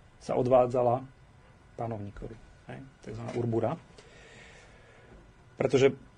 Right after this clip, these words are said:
jediný, kto mal v tom čase, v období stredoveku, právo na ťažbu, bol panovník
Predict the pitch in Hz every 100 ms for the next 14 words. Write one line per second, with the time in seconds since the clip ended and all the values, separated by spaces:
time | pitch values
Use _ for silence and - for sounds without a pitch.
0 | - - - - - - 151 147 165 147
1 | 139 156 139 123 117 135 127 120 123 120
2 | 120 - - 123 120 117 - 117 117 113
3 | 117 - 120 117 110 135 147 - 123 110
4 | 120 110 117 117 113 117 110 107 147